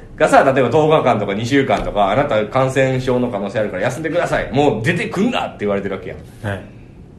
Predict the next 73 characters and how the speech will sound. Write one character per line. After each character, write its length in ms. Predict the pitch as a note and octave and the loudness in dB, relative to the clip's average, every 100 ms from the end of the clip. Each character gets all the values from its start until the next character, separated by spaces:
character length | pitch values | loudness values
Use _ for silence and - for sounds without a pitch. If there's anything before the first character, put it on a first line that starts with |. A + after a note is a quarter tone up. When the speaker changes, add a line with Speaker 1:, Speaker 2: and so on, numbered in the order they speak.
| - - | -20 -20
Speaker 1:
生 180 | - E3+ | -4 -2
活 220 | D#3+ E3 | 0 0
で 80 | F#3 | 0
き 100 | F#3 | 0
ひ 60 | B2+ | -4
ん 40 | |
や 160 | E2 E2 | -4 -8
ん、 40 | |
さ-、 140 | D#2+ F2+ F2 - | -6 -6 -6 -8
来 180 | F2+ F#2+ | -6 -6
月。 220 | E2 - - - | -6 -12 -16 -8
Speaker 2:
う 40 | |
ん。 240 | G#2+ F#2+ - - - - - - | -6 -6 -10 -18 -20 -20 -20 -8
Speaker 1:
ア 80 | G2+ | -6
ル 140 | G#2+ | -2
バ 120 | A2 | -2
イ 60 | G#2 | 0
タ 60 | A#2+ | 0
ー。 20 | |
Speaker 2:
ア 20 | |
ル 60 | A#2+ | 4
バ 160 | C3 | 4
イ 60 | G#2 | 2
タ 120 | - | -2
ー 240 | - G2 G2 | -4 -4 -2
は 140 | B2+ | -2
な。 140 | C3 - - | -2 -6 -16
Speaker 1:
<laughs> 240 | - - | -18 -2
け 80 | A#3+ | 2
ど、 300 | C4 A#3+ - | 4 4 2
Speaker 2:
時 140 | A#2+ C#3 | 0 6
間 200 | D3+ C#3+ | 8 8
を 120 | C#3 | 6
売 60 | |
っ 40 | C#3 | 6
と 80 | D3 | 6
る 60 | |
わ 140 | B2 A#2 | 8 6
け 100 | A2 | 6
や 80 | |
か 40 | - | 4
ら。 40 | |
Speaker 1:
そ 60 | C#3+ | 4
こ 80 | D3 | 2
の 60 | |
補 40 | C#3+ | 4
填 20 | |
は 80 | C#3 | 4
さ 140 | F3 | 4
れ 80 | D#3+ | 4
へ 80 | B2+ | 2
ん 40 | |
や 100 | E2+ | -2
ろ 100 | D#2+ | -6
な 180 | E2+ F2+ | -6 -4
っ 60 | F2 | -6
て 80 | |
思 80 | E2 | -12
う。 800 | - - - - - - - - | -18 -18 -20 -20 -20 -20 -20 -12
だ 60 | - | -2
っ 40 | |
て、 60 | B2 | 2
Speaker 2:
ア 40 | |
ル、 220 | C3 C#3+ D3 | 4 4 4
ア 60 | C#3 | 6
ル 60 | |
バ 120 | C3 C3 | 8 6
イ 60 | |
タ 120 | A2+ | 6
ー 20 | G2+ | 2
に 80 | G#2 | 2
は？ 180 | B2 | 0
Speaker 1:
う 60 | F#3 | -2